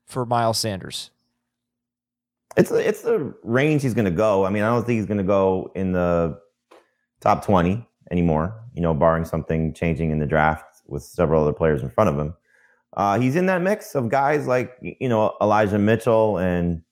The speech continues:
Speaker 2: Kareem Hunt and A J Dillon and Tony Pollard and the Dolphins guys. And, you know, it's just kind of where he's,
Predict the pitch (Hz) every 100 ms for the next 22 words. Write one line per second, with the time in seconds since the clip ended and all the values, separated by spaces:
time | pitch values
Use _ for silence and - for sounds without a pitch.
0 | _ _ _ _ 101 104 98 113 113 -
1 | - 90 87 85 85 - 85 87 85 113
2 | 113 110 87 82 85 85 113 113 110 107
3 | 90 82 80 80 _ _ _ - 87 110
4 | 120 120 101 110 110 107 104 95 82 80
5 | 82 92 92 92 110 - 113 113 104 107
6 | 104 101 90